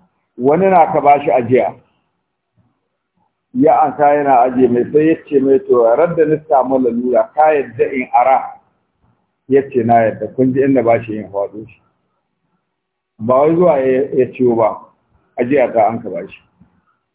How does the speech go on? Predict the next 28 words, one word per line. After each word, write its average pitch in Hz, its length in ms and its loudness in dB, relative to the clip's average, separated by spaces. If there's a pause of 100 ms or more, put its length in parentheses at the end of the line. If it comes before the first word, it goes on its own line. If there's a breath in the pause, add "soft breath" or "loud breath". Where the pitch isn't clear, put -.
(600)
A 131 220 2
ɗanai 180 440 4
Jabiru 175 420 4
ya 139 180 2
ce, 123 160 2
"Fa 151 240 2
ataitu 143 380 0
Nabiyya 123 480 0
sallallahu 120 480 0 (100)
alaihi 113 240 -8
wasallam, 107 420 -14
sai 127 140 -2
ni 131 140 -2
zo 135 160 0
wajen 131 260 0
Annabi. 107 480 -6 (1000)
Fa 131 100 -2
kallamtu, 120 560 -2
ni 123 200 0
mai 135 180 2
magana, 107 480 -2
baba 107 440 0
ya 147 160 4
mutu 147 280 -4
ana 123 260 2
bi 117 180 -6
ne 104 180 -8
bashi, 101 360 -6